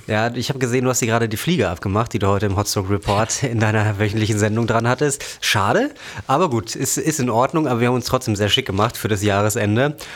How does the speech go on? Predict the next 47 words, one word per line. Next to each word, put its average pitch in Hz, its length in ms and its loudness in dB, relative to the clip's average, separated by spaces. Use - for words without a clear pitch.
Und, 127 320 0
äh, 135 40 6
ich 127 140 2
hatte 151 160 -2
mir 143 80 4
überlegt, 127 640 0
wir 117 120 2
hatten 120 160 0
ja 107 120 2
vorhin 117 240 0
schon 123 180 2
ein 120 40 0
bisschen 120 200 0
gesprochen, 120 420 0
wir 110 120 0
wollten 120 240 2
so 117 80 0
ein 104 80 -2
bisschen 117 560 0
zweitausendvierundzwanzig 113 1080 -2
generell 113 360 0
besprechen, 123 400 -2
so 107 60 0
einen 101 60 -2
kleinen 104 240 0
Jahresrückblick 123 720 -2
in 117 180 0
die, 110 360 2
äh, 107 300 0
wichtigsten 110 440 -2
Branchen. 117 380 0
Wir 110 80 2
sprechen 113 300 -2
ein 107 100 0
bisschen 117 240 0
Solar, 113 500 2
künstliche 127 400 0
Intelli-, 113 360 -2
Intelligenz 131 680 0
und 139 180 0
natürlich 123 480 0
unsere 120 280 2
letzten 113 320 -2
beiden 110 300 0
Themen, 117 400 0
die 113 260 0
E-Auto-Branche, 101 680 0